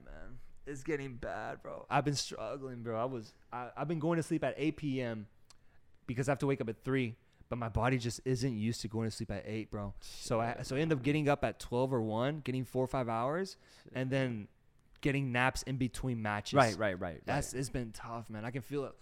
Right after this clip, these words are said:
Speaker 1: a weight on my chest. I need to get good sleep, bro.
Speaker 2: Yeah.
Speaker 1: But
Speaker 2: Not
Speaker 1: I
Speaker 2: gonna
Speaker 1: ju-,
Speaker 2: get
Speaker 1: I
Speaker 2: it for a
Speaker 1: ju-,
Speaker 2: while.
Speaker 1: not gonna get it this week.
Speaker 2: Nah,
Speaker 1: Not
Speaker 2: right.
Speaker 1: this week.
Speaker 2: Right, right,
Speaker 1: Once
Speaker 2: right,
Speaker 1: it
Speaker 2: right.
Speaker 1: switches to the, a more regular schedule, that's what I'm gonna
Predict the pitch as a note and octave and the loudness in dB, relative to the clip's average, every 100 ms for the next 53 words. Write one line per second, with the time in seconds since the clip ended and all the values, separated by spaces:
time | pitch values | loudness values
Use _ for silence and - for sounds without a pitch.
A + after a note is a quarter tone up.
0 | - - - B2 A2 D3+ F3+ D3 A#2+ - | -20 -18 -8 -6 4 8 8 6 2 0
1 | B2+ A2 - E3 C3 A#2+ - C#3+ C3+ - | -2 -2 -4 -4 -2 -4 -4 -4 -2 -4
2 | C#3 E3 D3 B2+ A2+ - A#2+ A2+ A2 - | -2 0 0 -4 -8 -6 -4 -4 -6 -12
3 | - - C3+ C#3+ C#3+ C#3+ C3+ C3 A#2+ C3+ | -14 4 6 6 6 6 6 8 10 10
4 | G#2 F#2 G#3+ B3 A#3 G3 - D3+ C#3+ - | 8 8 8 10 8 8 4 4 2 2
5 | B2 C3+ D#3 D#3+ A3+ F#3+ A#2+ A2 D#2 F#2 | 2 2 4 6 6 4 2 -4 -4 -6
6 | D2+ D#2 D#3+ G3 - F3 E3+ D#3 - C3+ | -4 -2 2 2 4 2 0 -4 -2 0
7 | A#2+ A2 G#2 G2 A2+ C3+ B2+ D3 A#2 - | 4 4 4 2 0 2 2 2 0 -2
8 | G#2+ G2 F2+ - - - B2 A#2 G#2 | -4 -2 -4 -6 -14 -4 -2 0 0